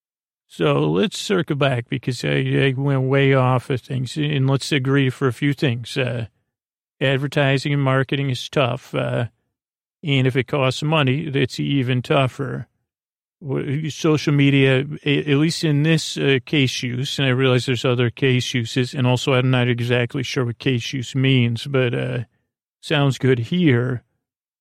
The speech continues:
Uh, social media is probably better to alert your, uh, audience or to interact with your audience or to update your audience versus market something they already know about too. So telling them, "Hey, check out my podcast," uh,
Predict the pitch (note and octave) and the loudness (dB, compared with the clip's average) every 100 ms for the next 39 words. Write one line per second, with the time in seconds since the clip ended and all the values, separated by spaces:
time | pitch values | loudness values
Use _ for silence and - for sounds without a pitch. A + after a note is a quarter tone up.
0 | _ _ - B2+ B2 B2+ B2 - E3 - | _ _ -8 -4 -2 -2 -4 -2 -4 0
1 | D#3 D3+ C#3+ C3+ C#3 B2+ - E3+ E3 E3 | 2 4 4 4 4 0 -4 0 2 2
2 | D#3+ C#3 C3 C3 B2+ - C#3+ C3 B2 D#3+ | 0 2 2 4 2 -2 -2 -2 2 2
3 | E3 D3+ C3 A#2+ A#2+ A#2 C#3+ D3+ B2 A#2 | 2 0 2 2 0 -2 -4 0 0 2
4 | B2 A#2 A#2 A#2 A#2+ A#2 - D3 B2+ B2+ | 2 2 0 -4 -6 -8 -10 -2 0 2
5 | C#3 C#3 C3+ C#3+ - C#3 A#2+ C#3 B2+ B2 | 2 2 4 2 0 -4 -4 -4 -4 -4
6 | B2+ B2 A#2+ E3 C#3 C3+ - D3 - D3 | -2 -2 -2 -2 0 0 0 -2 2 2
7 | C3+ C3+ A#2+ A#2 A#2 A#2+ A#2 C#3+ C3+ B2+ | 2 0 -2 -2 -2 -4 -4 -4 0 0
8 | - B2+ C3 C3+ C#3 C3 B2 - _ _ | 0 0 2 2 2 0 -2 -4 _ _
9 | _ _ _ - D3 A#2 C3 B2 A#2+ A#2+ | _ _ _ -6 -4 2 2 4 2 4
10 | B2 B2 A#2+ A#2+ A#2 A2+ B2 B2+ A#2+ - | 2 2 2 2 2 2 -2 -4 -6 -8
11 | B2+ A#2 C#3+ _ _ _ _ _ _ - | -8 -8 -12 _ _ _ _ _ _ -10
12 | C#3+ C3 - D#3+ D3 C#3+ B2+ B2 E3 D3 | -6 -4 -2 0 2 4 4 4 2 2
13 | - D3 C#3 C3 B2 D#3 D#3+ E3+ - B2 | 0 2 2 2 2 2 2 0 -2 -4
14 | C3 B2+ - D3 C3+ B2 B2 | -2 -6 -4 -2 -2 -2 -6